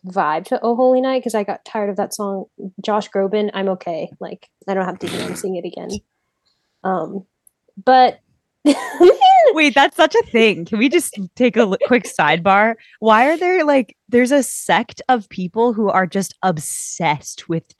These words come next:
Speaker 2: like, anything Josh Groban does. He, he, like, blinks and they're like, "Oh my God, Josh Groban." Like, do we understand that? Or should we just leave that and move on? Okay, okay, all right.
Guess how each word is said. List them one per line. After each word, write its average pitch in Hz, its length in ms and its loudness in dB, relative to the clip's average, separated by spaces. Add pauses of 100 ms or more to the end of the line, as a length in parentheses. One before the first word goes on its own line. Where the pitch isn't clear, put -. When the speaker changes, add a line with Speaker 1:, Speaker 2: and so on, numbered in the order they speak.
(140)
Speaker 2:
like, 180 240 -4
anything 202 580 -2
Josh 151 300 -4
Groban 143 340 -8
does. - 420 -4 (260)
He, 254 180 0 (240)
he, 285 120 4
like, 262 200 4
blinks 202 640 -2
and 185 160 0
they're 170 100 -2
like, 151 300 -2
"Oh 160 140 -4
my 143 160 -6
God, 90 360 -4
Josh 113 360 -4
Groban." 117 640 -4 (640)
Like, 269 200 2 (760)
do 262 100 4
we 311 140 4
understand 254 580 0
that? 330 340 -2 (220)
Or 214 120 -4
should 240 120 -6
we 226 80 0
just 190 200 -10
leave 160 180 -6
that 147 200 -2
and 147 120 -8
move 101 160 -14
on? 71 240 -14 (460)
Okay, 175 220 -2
okay, 135 280 -10
all - 80 -8
right. - 220 -12